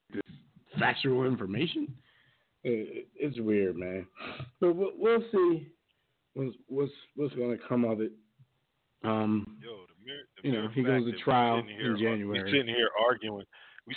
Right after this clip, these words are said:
Speaker 2: sitting here arguing about an, the impeachment of Biff Tannen. How did Biff Tannen get into the White House, though?
Speaker 1: Yo,
Speaker 2: Yo,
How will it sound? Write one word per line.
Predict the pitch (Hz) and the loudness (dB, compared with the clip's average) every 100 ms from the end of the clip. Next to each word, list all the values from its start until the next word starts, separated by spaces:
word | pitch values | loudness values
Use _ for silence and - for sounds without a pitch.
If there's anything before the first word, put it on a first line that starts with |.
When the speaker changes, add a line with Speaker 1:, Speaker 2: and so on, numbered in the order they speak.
| - | 0
Speaker 2:
sitting | 135 | 0
here | 113 110 - | 4 2 4
arguing | 113 123 107 104 95 92 82 _ _ 82 | 2 2 0 -4 -4 -6 -12 _ _ -12
about | 85 98 | 0 0
an, | 90 87 - | 0 -8 -12
the | 92 | -10
impeachment | 87 - 123 - 101 87 | -10 -4 -4 -4 -4 -6
of | - | -2
Biff | 110 113 - | -2 -2 0
Tannen. | 123 123 127 - - - _ _ _ | 2 4 0 -6 -20 -20 _ _ _
How | - 139 | 2 4
did | 139 107 | 2 0
Biff | 123 - - | -2 -4 -4
Tannen | 120 104 92 | -2 -2 -2
get | 101 | -2
into | 98 92 | -2 -6
the | 85 | -8
White | 95 214 | 0 0
House, | - 139 - | 0 -6 -10
though? | - - _ _ _ _ _ _ _ _ _ _ _ - | -20 -20 _ _ _ _ _ _ _ _ _ _ _ -2
Speaker 1:
Yo, | 101 | 4
Speaker 2:
Yo, | 117 104 | 4 4